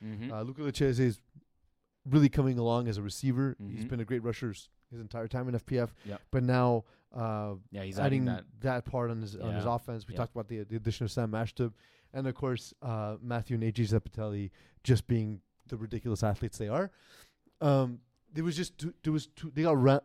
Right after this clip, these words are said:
Speaker 2: they got run off the field. Uh, Tip Top Shape.
Speaker 1: Mm-hmm.
Speaker 2: Tip Top Shape are gonna be a very matchup dependent team this season.
Speaker 1: Okay. Yeah. And what kind of team are they successful against if big, if a team like Big Fat Bats,
Speaker 2: A team
Speaker 1: they
Speaker 2: that's more methodical, like them.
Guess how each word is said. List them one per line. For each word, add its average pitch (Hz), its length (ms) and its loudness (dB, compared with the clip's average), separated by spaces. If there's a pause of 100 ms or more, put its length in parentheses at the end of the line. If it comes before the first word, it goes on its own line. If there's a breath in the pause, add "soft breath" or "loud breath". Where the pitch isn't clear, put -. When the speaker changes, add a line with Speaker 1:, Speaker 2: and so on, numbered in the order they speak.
(120)
Speaker 2:
they 151 100 8
got 156 180 12
run 131 160 6
off 110 140 -2
the 113 60 -14
field. - 180 -20 (400)
Uh, 113 160 -2
Tip - 160 -10
Top 95 160 -6
Shape. - 160 -18 (280 loud breath)
Speaker 1:
Mm-hmm. 104 120 -12
Speaker 2:
Tip 185 140 4
Top 202 160 2
Shape 190 260 4
are 147 80 2
gonna 143 240 2
be 127 500 2 (160)
a 120 80 -2
very 127 380 2
matchup 117 420 -6
dependent 110 380 -4
team 101 180 -6
this 92 160 -6
season. - 220 -18
Speaker 1:
Okay. 104 220 -8 (340)
Yeah. 110 100 -6 (420)
And 107 280 -6
what 113 140 -4
kind 113 180 -6
of 101 140 -10
team 104 280 -8
are 95 140 -8
they 92 320 -14
successful 98 800 -10 (120)
against 107 500 -8
if 107 100 -10 (160)
big, 101 280 -8
if - 140 -10
a 104 60 -8
team 104 240 -14
like 92 220 -12
Big 95 180 -12
Fat 87 280 -12
Bats, 87 280 -12
Speaker 2:
A 202 100 -2
team 220 200 -2
Speaker 1:
they 190 80 -2
Speaker 2:
that's 175 100 -8
more 180 100 -2
methodical, 117 560 -8 (140)
like 120 160 -6
them. 107 240 -8